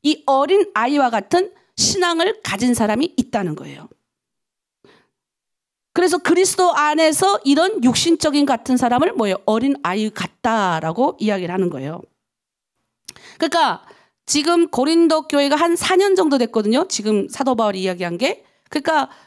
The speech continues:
우리 교회로 말하면 그 사 년 됐을까? 한 개척 시작하고 한 오 년 된 교회라고 하면 교회 자체도 지금 어린아이 수준인 거죠. 그러니까 이 정도 나이가 되면 어린아이가 한 네 살, 다섯 살 되면 뭐가 해-, 돼야 됩니까?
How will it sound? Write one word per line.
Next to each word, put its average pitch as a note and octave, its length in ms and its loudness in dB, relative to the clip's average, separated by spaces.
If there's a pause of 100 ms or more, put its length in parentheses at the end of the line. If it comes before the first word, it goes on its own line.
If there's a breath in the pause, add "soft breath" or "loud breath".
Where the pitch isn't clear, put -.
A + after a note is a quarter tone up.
(140 soft breath)
우리 F4 240 2
교회로 D#4 640 2
말하면 C4 380 0
그 C#4 100 -2
사 F4 160 -2
년 F4 140 2
됐을까? D4 280 -2
한 C#4 100 -4
개척 - 360 -4
시작하고 E4+ 420 -2
한 D#4+ 140 0
오 A3 200 0
년 F4+ 220 4
된 E4 200 4
교회라고 A3+ 340 0
하면 G#3+ 140 -2 (260 loud breath)
교회 E4 320 2
자체도 D4+ 460 -2
지금 C#4 340 -4
어린아이 C4 680 4
수준인 C4+ 440 2
거죠. F3+ 480 -2 (400 loud breath)
그러니까 F4+ 380 2
이 C#4 120 4
정도 F4+ 300 4
나이가 B3+ 320 2
되면 B3 320 2
어린아이가 D#4 560 2
한 D4 260 0
네 A#3 160 0
살, E4+ 180 -2
다섯 A3+ 240 -2
살 D#4 200 -2
되면 A#3+ 220 -2
뭐가 G3+ 240 0
해-, B3+ 100 0
돼야 G#3 180 -2
됩니까? F3 460 -8